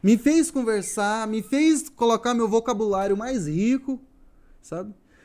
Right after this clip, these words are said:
E eu ficava assim, como que pode, cara? E, e foi indo, foi indo, foi indo, isso foi vinculando muito e aí eu comecei a admirar, de verdade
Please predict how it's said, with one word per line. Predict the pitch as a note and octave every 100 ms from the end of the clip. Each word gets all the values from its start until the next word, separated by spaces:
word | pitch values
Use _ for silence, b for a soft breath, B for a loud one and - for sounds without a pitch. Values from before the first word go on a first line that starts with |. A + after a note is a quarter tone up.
| b b b
E | A3
eu | D4
ficava | C#4+ D#4 D4+ C#4+ C#4
assim, | C4+ C#4+ C#4 - -
como | C#4 D#4 D#4+
que | A3+
pode, | - - - C#4 G3+ G3
cara? | - D3 D3
E, | D#3+ G#3 A#3+ - - _ _ _ -
e | B3 C#4+
foi | C#4 C4 A#3
indo, | C#4
foi | C4+ A#3 B3
indo, | B3+
foi | A#3+ A3+
indo, | A#3+
isso | A#3+ -
foi | A3+
vinculando | G#3 F#3+ A3 A3 F#3+ G#3 G3
muito | E3 F3+ A3+ A#3+ A#3 A#3
e | A#3 A#3 A3+ G3 - b b b b b b b _ _ _ _ _ _ _ _
aí | G3 G#3+
eu | A#3 A3+
comecei | A3+ A#3+ A#3 A#3+
a | A#3
admirar, | G3 A3+ B3 G3
de | F3
verdade | F#3 C4+ E3 C#3 C3 C3